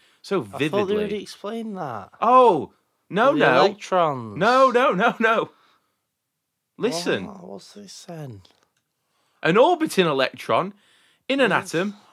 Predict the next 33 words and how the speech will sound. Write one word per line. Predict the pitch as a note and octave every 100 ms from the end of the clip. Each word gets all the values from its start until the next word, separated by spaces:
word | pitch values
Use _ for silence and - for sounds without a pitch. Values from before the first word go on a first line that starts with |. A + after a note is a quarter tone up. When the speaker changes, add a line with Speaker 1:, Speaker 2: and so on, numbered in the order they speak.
| _
Speaker 1:
makes | - A3 F3+ -
jumps | - C#4 G3 -
between | - E3+ - G#3+ G#3+
energy | A#3+ A3 D#3
levels. | C#3 A#2+ G#2 F2+ -
I'm | A#2+ B2
gonna | C3+
go | C#3 C3+
a |
deep | B2 F3 C3+ -
dive | E2 D#2+
into | E2 E2 -
this | E2+ - E2+
one. | E2 E2+ _
Speaker 2:
Yeah, | G3 G3
this | D#3 F3 -
was | F#3
already | F#3 F3+ E3
said | - G3 C#3+
before. | - - E3+
Speaker 1:
Known | D3+ G3 A3 G#3
as | G3+
quantum | - B3+ C4 A#3+ G3+
leaps | D3 - -
or | F3
jumps, | E3 G#3+ F#3+ A2 -
the | G#3+ -
atom | B3+ - F#3 G3+
creates | - G3+ F#3
a | F3
photon, | D#3 - _ A3 C#4+ A#3+ - G#2 C#3 G#3 _ _ _
photon | _ G#2+ B2+ - F2
now, | F2 B2